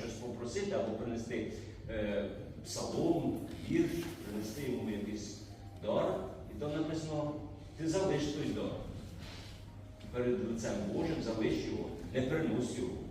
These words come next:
А піди, як ти згадаєш, що сестра,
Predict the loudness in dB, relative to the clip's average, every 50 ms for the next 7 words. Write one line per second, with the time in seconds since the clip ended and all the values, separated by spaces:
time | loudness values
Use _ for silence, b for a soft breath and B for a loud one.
0 | -10 -10 -12 -12 -14 -14 -14 -12 -12 -10 -8 -8 -6 -2 -2 0 4 8 10 10
1 | 10 10 8 6 4 2 2 0 -2 -2 -2 -2 -2 0 0 2 2 2 2 2
2 | 0 0 0 0 0 4 4 4 4 4 2 0 0 0 -2 0 0